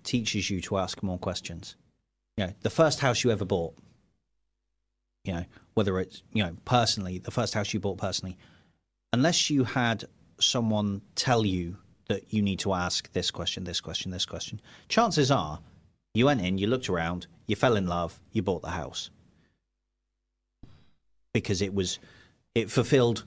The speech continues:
certain criteria. And that, that criteria, when it's your first property, generally, and, you know, it falls within budget, I can afford it, and it's in the right area-ish.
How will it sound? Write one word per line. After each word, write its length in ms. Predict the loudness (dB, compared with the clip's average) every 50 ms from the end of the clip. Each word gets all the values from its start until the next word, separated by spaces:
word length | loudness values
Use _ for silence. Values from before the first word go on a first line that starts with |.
| -14 -12 -4
certain 380 | 0 2 2 2 2 0 -2 -2
criteria. 640 | 0 0 -2 0 0 0 0 0 -2 -4 -6 -10 -6
And 120 | -2 0 2
that, 180 | 2 2 2 4
that 180 | 4 4 4
criteria, 480 | 4 2 2 4 4 4 4 4 2 2
when 220 | 2 2 2 0
it's 240 | -2 -4 -4 -2 -2
your 80 | -2 -2
first 340 | 0 0 0 0 0 0
property, 440 | -2 -2 -2 -2 -4 -6 -6 -6 -6 -4
generally, 600 | 0 2 2 4 2 0 -2 -2 -2 -2 -4 -4 -8 _ -20 -20 _ _ -6
and, 260 | -4 -2 -2 -4 -6 -10 _ _ _ _ _ _ _ _ _ _ _ -8
you 80 | -6
know, 60 | -6 -8 -10 -16 -20 -20 _ _ _ _ _ _ _ _ _ _ _ _ _ _ _ _ _ _ _ _ _ _ _
it 140 | -2 -2 0
falls 260 | 4 4 4 6 6
within 260 | 6 6 6 6 6
budget, 400 | 6 4 2 2 2 0 0 -2 -4 -16 -20 -6 0
I 120 | 0 0
can 120 | 2 0 -2
afford 360 | -2 0 0 2 2 4 4
it, 200 | 2 2 0 -4 _ _ _ _ _ _ _ _ _ _ _ -2
and 140 | 0 2 2
it's 180 | 2 0 2 0
in 80 | 2
the 80 | 2 4
right 200 | 2 2 2 2
area-ish. 1080 | 0 0 0 0 -2 -4 -4 -6 -10 -14 _ _ _ _ -4 -4 -4 -4 -6 -8 -10